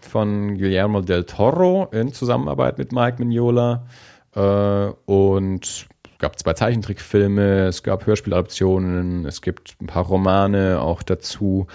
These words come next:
Aber hauptsächlich, ähm, besteht dieses, äh, Hellboy-Universum eben in den Comics und dort gibt's mittlerweile verschiedene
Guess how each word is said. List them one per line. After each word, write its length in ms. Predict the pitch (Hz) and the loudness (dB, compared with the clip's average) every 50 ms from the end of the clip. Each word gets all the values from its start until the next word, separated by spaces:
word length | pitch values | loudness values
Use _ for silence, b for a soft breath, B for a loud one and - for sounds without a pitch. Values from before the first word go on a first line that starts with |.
| B B B B B B B | B B B B B B B
Aber 140 | 110 110 117 | 0 2 2
hauptsächlich, 580 | 156 165 - - 170 147 147 143 139 - - 71 | 2 2 2 2 2 2 2 0 -2 -4 -4 0
ähm, 440 | 107 113 110 110 110 110 107 104 104 - - _ | 2 4 4 4 2 2 0 -2 -4 -8 -10 _
besteht 460 | - 101 - - 104 101 104 - - - | -6 -6 -2 0 0 0 -2 -2 -2 -2
dieses, 320 | 107 95 92 95 92 - | 0 0 0 -2 -4 -4
äh, 40 | - 87 90 87 - - - - - | -6 -6 -6 -6 -6 -8 -10 -8 -4
Hellboy-Universum 880 | 101 95 110 110 107 98 85 98 95 90 87 76 71 87 87 90 80 60 | -2 0 2 4 2 2 2 0 0 0 0 0 0 0 0 -2 -4 -4
eben 340 | 80 82 87 82 85 82 - | -4 -2 -2 -2 -4 -6 -6
in 200 | - 90 95 92 | -6 -4 -2 0
den 180 | 82 82 76 80 | 0 -2 -2 -4
Comics 480 | - - - 110 143 175 165 - - - | -4 -2 0 0 0 0 -2 -4 -4 -4
und 160 | 101 95 - | -2 0 2
dort 200 | 95 95 95 - | 2 0 0 -2
gibt's 180 | 104 - - | -4 -4 -4
mittlerweile 480 | 104 104 - 98 95 95 95 95 95 B B B B B B B _ _ _ _ _ _ _ _ | -4 -2 0 2 2 2 2 2 0 B B B B B B B _ _ _ _ _ _ _ _
verschiedene 1080 | - - - 101 - - - 120 123 127 123 131 123 117 113 110 110 110 110 110 - | -20 -8 -6 -6 -4 -2 0 0 0 2 2 2 2 4 4 4 2 2 2 0 -2